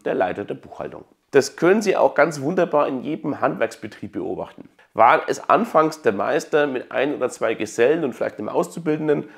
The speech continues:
hat handwerklich jeder alles gemacht. Man hat als kleine Gruppe immer zusammengearbeitet. Der Chef hatte noch ein paar Sonderaufgaben, wie Angebote erstellen und Rechnungen schreiben. Die Buchhaltung war an den Steuerberater ausgelagert. Aber draußen auf der Baustelle,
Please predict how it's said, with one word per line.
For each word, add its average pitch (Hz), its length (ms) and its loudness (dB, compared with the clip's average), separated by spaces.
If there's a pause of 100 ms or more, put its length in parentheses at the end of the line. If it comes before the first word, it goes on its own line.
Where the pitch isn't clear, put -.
(200)
hat - 320 -2
handwerklich 139 960 0
jeder 117 420 2
alles 107 240 2
gemacht. - 500 -4
Man 90 160 -8
hat 123 220 0
als - 360 -4 (120)
kleine 143 340 4
Gruppe 135 320 0
immer 120 240 0
zusammengearbeitet. 95 880 -4
Der 107 60 0
Chef 160 340 2
hatte 131 200 2
noch 117 140 -2
ein - 180 -6
paar 92 140 -4
Sonderaufgaben, 139 760 2 (360)
wie - 80 0
Angebote 127 500 0
erstellen 107 400 0
und 90 80 -4
Rechnungen 156 380 -2
schreiben. 127 480 4 (240)
Die 120 80 -8
Buchhaltung 120 600 -2
war 101 140 0
an 107 80 -4
den 104 100 -4
Steuerberater 98 680 2
ausgelagert. 92 580 -4 (100)
Aber 107 180 -2
draußen 143 500 4
auf - 120 -8
der 120 100 -2
Baustelle, 127 640 0